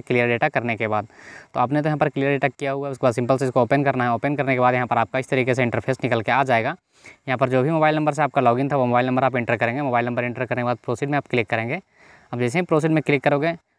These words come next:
आपके नंबर पर एक ओटीपी सेंड किया जाएगा। ओटीपी को यहाँ पर आने देना है, उसके बाद यहाँ पर अपने आप रीडायरेक्ट कर लेगा। उसके बाद दोस्तों यहाँ पर जो भी आपका यहाँ पर होगा,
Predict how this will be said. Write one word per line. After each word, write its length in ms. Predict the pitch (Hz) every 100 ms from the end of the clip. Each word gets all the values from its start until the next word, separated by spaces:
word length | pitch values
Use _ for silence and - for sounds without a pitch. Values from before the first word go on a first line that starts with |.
| _
आपके 200 | 123 -
नंबर 260 | 127 123 143
पर 140 | 151
एक 140 | 147 139
ओटीपी 300 | 127 151 147
सेंड 240 | 147 135
किया 100 | 131
जाएगा। 260 | 120 117 151
ओटीपी 300 | 143 127 131
को 120 | 135
यहाँ 120 | 131
पर 100 | 131
आने 220 | 127 127 131
देना 200 | 139 139
है, 100 | 151
उसके 140 | 123
बाद 100 | 120
यहाँ 120 | 120
पर 120 | 113
अपने 220 | 123 123 131
आप 180 | 139
रीडायरेक्ट 380 | 131 120 117 113
कर 100 | 131
लेगा। 260 | 117 117 170 - _ _ _ _ _ _
उसके 140 | 135 151
बाद 140 | 165
दोस्तों 180 | 175 180
यहाँ 80 | 180
पर 100 | 175
जो 160 | 139
भी 100 | 131
आपका 240 | 165 160 156
यहाँ 160 | 147
पर 120 | 135 131
होगा, 280 | 123 143